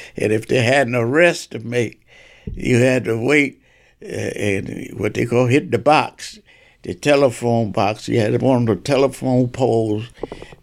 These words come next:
down there would be one that, uh, r-, what was Memorial Drive now, but it was called, uh, Railroad Avenue. There was a box there.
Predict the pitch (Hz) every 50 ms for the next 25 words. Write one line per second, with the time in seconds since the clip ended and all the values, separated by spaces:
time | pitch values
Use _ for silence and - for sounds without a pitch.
0 | - - - 117 117 113 113 110 110 107 117 113 117 117 113 110 101 104 104 101
1 | 104 - 110 117 117 110 101 101 120 120 123 120 120 117 113 104 - - _ -
2 | - - - - - - - - - - 107 104 104 101 98 101 98 95 92 92
3 | 90 90 87 90 95 98 - - 98 95 95 95 104 104 98 107 101 98 87 -
4 | - - - - - - - - 101 104 104 87 101 120 123 117 117 110 104 92
5 | 90 - 135 123 117 120 117 110 104 104 107 117 123 117 110 104 101 104 98 98
6 | 98 101 101 - - - 113 104 107 107 104 - 131 123 - - - - - -
7 | - - - 87 85 - - 107 127 127 131 120 113 110 107 104 107 117 120 113
8 | 117 110 87 98 90 90 98 95 - - - - - - - - - - - 110
9 | 113 - 113 107 107 113 120 127 127 123 - - - - - - - - - -
10 | 123 123 123 120 120 117 110 110